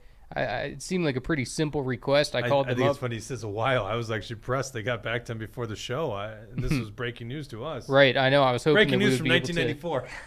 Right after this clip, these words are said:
Speaker 1: But yeah, no, I got it about,
Speaker 2: <laughs>
Speaker 1: you know, twenty, thirty minutes ago, so I've just been analyzing these votes ever since.
Speaker 2: Well, we appreciate that, Jesse. Good job staying on top of that, you know, and it's
Speaker 1: Thank you.
Speaker 2: interesting. Greg Davids and, and Warren Limmer for you guys
Speaker 1: Mm-hmm.
Speaker 2: voting for this stuff and put me to rest.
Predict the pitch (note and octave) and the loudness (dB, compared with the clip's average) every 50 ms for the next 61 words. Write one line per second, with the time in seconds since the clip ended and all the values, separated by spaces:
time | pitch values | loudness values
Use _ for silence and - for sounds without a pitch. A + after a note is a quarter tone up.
0 | - - - C3+ C3 D#3 D3+ C3+ B2 C3 C3 C3+ D3+ D3 D#3+ D3 D3+ D3 C#3+ C3 | -8 -4 -2 2 6 8 8 8 8 8 8 6 8 8 8 8 8 8 6 4
1 | C3+ C#3 C3+ C3 B2+ C3+ - F3 D3+ C3+ C3 B2 - - - D#3+ D#3 D3+ C3+ - | 4 6 6 6 6 4 0 0 0 2 2 2 0 0 0 2 2 2 2 0
2 | D#3 D3+ D3 C#3 C3+ C#3 C#3+ C#3 C3+ B2 - B2+ C#3 C3+ C3 B2+ - C3+ B2+ B2+ | 0 0 2 2 2 4 4 2 2 0 -2 0 0 2 2 2 2 2 2 2
3 | B2+ A#2+ A2+ - - B2+ C3 C3+ B2+ B2 B2+ B2+ B2+ B2+ B2 A#2 A#2+ A#2+ B2 A#2+ | 0 -2 -4 -4 -4 -4 -2 0 0 0 0 2 2 2 0 0 -2 -4 -6 -6
4 | A2+ A#2+ B2 B2 B2+ A#2+ - C3 A#2 B2 A2 - - B2+ - - - - - - | -6 -4 -6 -6 -4 -4 -4 -6 -6 -6 -8 -8 -6 -8 -8 -8 -12 -12 -2 2
5 | A#3 A#3 F#3 E3 F#3+ A3+ G#3 - - A#3 A#3+ A#3 - F3+ C3+ B2 A#2 A2 A2 A#2+ | 6 6 6 6 6 4 0 0 0 -2 -2 0 -2 -2 -2 -2 -4 -4 -4 -4
6 | B2 A#2+ - D3+ C3 C#3+ D3+ C#3+ C3+ C#3 C#3+ D#3+ C#3+ C3 - - E3 D3+ C#3 B2 | -4 -4 -6 -8 -10 -10 -8 -6 -4 -4 -2 -2 -4 -6 -8 -8 -6 -6 -6 -6
7 | A2+ G2+ - B2+ C#3 D#3+ D3 - G#2+ G#2 G#2 G2+ F2+ A2 G#2+ G#2+ A2 B2+ C3 A2+ | -8 -6 -6 -6 -4 -6 -6 -8 -10 -10 -10 -12 -12 -12 -10 -8 -8 -8 -6 -6
8 | A2 B2 B2 B2 A#2+ A2+ - - A2+ G#2 G2 A2+ A2+ A2+ G#2 G#2 A#2 A2 A2+ A2+ | -4 -4 -2 -2 -4 -4 -8 -10 -12 -10 -8 -6 -6 -6 -6 -8 -8 -8 -8 -6
9 | A#2+ B2+ C3 B2 A2+ G#2+ G#2 G2+ G2 - - - - - - - _ - - - | -8 -8 -8 -8 -10 -10 -12 -12 -12 -16 -20 -20 -20 -20 -20 -20 _ -20 -16 -14
10 | A2+ G#2+ G#2 G#2 G#2 G#2 G#2+ A#2+ B2 B2 A#2+ A2+ A2 G#2+ G#2+ A2 B2+ C3 C3 B2 | -12 -10 -10 -10 -8 -6 -4 -4 -2 -2 -4 -4 -6 -8 -8 -6 -6 -6 -6 -6
11 | A#2+ A2+ - A#2 A2+ A2+ A#2 A#2 A2 - B2 A#2 A2 A2+ B2+ A#2+ - B2 A#2 - | -8 -10 -12 -12 -8 -6 -4 -4 -4 -4 -4 -4 -4 -4 -6 -8 -8 -10 -10 -10
12 | - A#2+ A#2 C3 - - A2+ A#2 A2 - - C3 - A#2+ B2+ A#2 A2+ A2+ A2+ A#2 | -8 -6 -6 -6 -6 -8 -10 -10 -10 -10 -10 -10 -10 -10 -10 -10 -8 -6 -6 -6
13 | C#3+ C#3+ - - - | -6 -8 -10 -14 -20